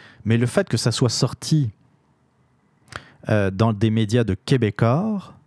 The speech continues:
je trouve ça un peu suspect. Comme par hasard, c'est Québécois qui est en arrière de ça. On sait que, encore une fois, Pierre-Carl Pellado, puis là, on parle d'un député du Parti libéral.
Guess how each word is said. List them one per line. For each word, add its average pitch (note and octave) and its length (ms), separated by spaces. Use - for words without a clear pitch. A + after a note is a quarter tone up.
je - 80
trouve - 200
ça D#3 200
un B2 60
peu C#3 140
suspect. - 560
Comme C3 160
par C3+ 160
hasard, C3 420
c'est G#2+ 140
Québécois F#2 600
qui - 120
est - 20
en E2 100
arrière E2+ 240
de D#2 140
ça. - 180
On - 40
sait A#2 180
que, F2 240
encore E2 260
une E2 80
fois, C3 340
Pierre-Carl - 440
Pellado, A2 840
puis E2+ 380
là, G#2 120
on F#2 120
parle G#2 260
d'un F2+ 220
député F#2 400
du F2+ 100
Parti - 540
libéral. A2 960